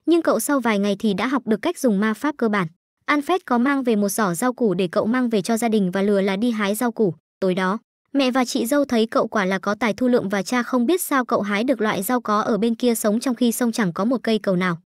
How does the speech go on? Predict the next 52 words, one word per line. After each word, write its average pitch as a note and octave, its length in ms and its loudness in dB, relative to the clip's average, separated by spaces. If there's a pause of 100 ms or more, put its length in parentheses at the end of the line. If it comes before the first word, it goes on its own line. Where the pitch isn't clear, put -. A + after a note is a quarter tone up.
(220)
Điều C#4 140 4
này B3+ 200 2
khiến A#3+ 260 0
người C4 160 2
anh B3 200 -2
cả G#3+ 200 0
bắt C#4 160 -4
đầu G#3+ 200 2
lo A3 160 0
ngại G#3+ 240 -2
về F#3 220 -2
Gel. G#3+ 160 2 (380)
Vài C4 200 2
ngày B3+ 160 2
sau, C4+ 280 0 (300)
Alfred C#4 360 0
đã A#3+ 140 -2
cho C#4 140 -2
cậu A#3 180 -2
bay A#3 200 0
một A3 160 2
chuyến A3 260 0
để A#3+ 160 2
cậu - 140 0
học G3 180 -2
khả G#3+ 120 -2
năng A3 240 0
dò G3 160 -4
tìm. F#3+ 240 0 (400)
Cậu B3+ 140 2
đã C4+ 160 0
dùng C4+ 200 2
một G#3+ 120 0
cục A3 180 -4
đá G3+ 220 2
và B3+ 160 0
phép D#4+ 240 -2
gió A3 260 0
để A#3+ 140 2
thổi F#3+ 220 0
viên A3+ 220 0
đá G3+ 200 0
trúng A3+ 260 0
vào A3+ 140 0
con G#3 180 -2
chim. A3 260 2 (380)
Cả C4 100 2
hai D4+ 260 0
đã C#4 140 -2
làm C4+ 200 2
thịt, A3+ 200 0 (300)
Gel D4+ 180 4